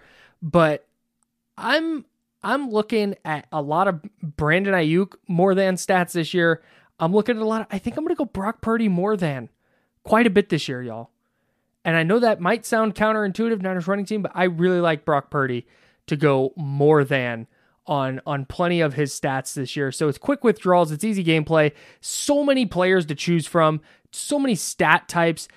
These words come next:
And that's what makes Prize Picks the number one daily fantasy sports app. I'm honestly so stoked to dive into this. I'm gonna be posting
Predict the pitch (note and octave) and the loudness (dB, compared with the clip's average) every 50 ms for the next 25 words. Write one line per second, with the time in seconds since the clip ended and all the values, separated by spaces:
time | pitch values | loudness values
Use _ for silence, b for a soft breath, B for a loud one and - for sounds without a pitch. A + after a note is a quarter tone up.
0 | b b b - D#3+ E3 E3+ F3+ - - A3 G#3 G#3 F#3 - - - F3+ E3 D#3 | b b b -4 0 2 2 2 2 0 -2 -2 -2 -4 -6 -6 -2 0 0 0
1 | C#3+ - - D#3+ D3+ - - - E3+ D3+ D#3 E3+ D#3+ D#3 D3+ D#3 E3+ F3+ F#3 E3+ | 0 -2 -4 -6 -6 -6 -8 -10 -8 -4 -2 -2 0 0 0 0 0 0 0 0
2 | D#3 E3 D#3 D#3 D#3+ E3+ D#3+ D3+ C#3+ C#3 D3 D#3 D3 C#3 - D3+ C#3+ C3+ C3+ C3 | 2 2 0 0 -2 -6 -8 -6 -4 -4 -2 -2 -4 -4 -4 -4 -2 -2 -4 -4
3 | - D3+ - - - C#3+ C3 C3 B2+ - - b b b b b b - C#3 B2 | -6 -8 -10 -8 -6 -6 -4 -4 -6 -8 -12 b b b b b b -4 -4 -4
4 | - - _ _ - E3 D#3 D#3 D3+ C#3+ _ - - - - _ - E3 D#3+ D#3+ | -4 -8 _ _ -4 -2 -2 -2 -2 -6 _ -16 -20 -20 -20 _ -6 -2 -2 -2
5 | D#3 - - D#3+ D3 - - - F#3+ F3 E3+ D#3 - - E3+ D3 - F3 D3 E3 | -2 -2 -4 -6 -6 -6 -2 2 4 4 4 4 2 0 0 0 0 0 2 4
6 | D3 D3 C#3+ D3 C#3+ D3 C#3+ D3 C#3 - - E3 D3 D3 C#3+ C3+ - - F#3 F#3 | 4 4 4 2 0 0 0 0 0 0 -2 -6 -4 -4 -4 -6 -4 0 0 0
7 | E3+ - - F3+ D#3+ D#3 D3+ | 0 2 0 0 0 -2 -4